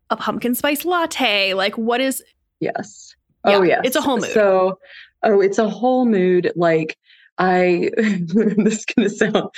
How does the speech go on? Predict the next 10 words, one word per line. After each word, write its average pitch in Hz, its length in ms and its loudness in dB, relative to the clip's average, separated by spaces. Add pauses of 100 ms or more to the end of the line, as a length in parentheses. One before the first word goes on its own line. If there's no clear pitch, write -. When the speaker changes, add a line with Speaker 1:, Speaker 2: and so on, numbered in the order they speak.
(180)
Speaker 2:
make 226 160 2
me 262 100 2
sound 214 340 0
like 185 220 0
I'm, 170 140 2
like, 170 260 0
a 285 60 2
seventy-five-year-old 185 760 0
woman, 175 340 0 (260)
but, 262 460 0